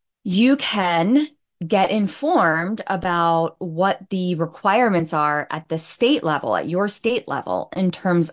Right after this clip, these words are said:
of maintaining your Cs, right? What does your state say about Cs?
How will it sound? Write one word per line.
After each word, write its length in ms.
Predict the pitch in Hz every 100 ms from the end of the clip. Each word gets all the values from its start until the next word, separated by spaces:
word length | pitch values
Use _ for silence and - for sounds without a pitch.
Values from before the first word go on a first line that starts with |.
| -
of 240 | 156 160
maintaining 560 | 160 156 156 160 147 143
your 120 | 135
Cs, 600 | - 107 - - - - _ _
right? 200 | 165 175 -
What 340 | 156 185 226
does 160 | 226 175
your 180 | 180 180
state 500 | - - 190 - -
say 540 | - 151 123 123 233 262 - - - - _
about 580 | 175 165 160 151 143 - _ _ _
Cs? 600 | - 214 165 - - -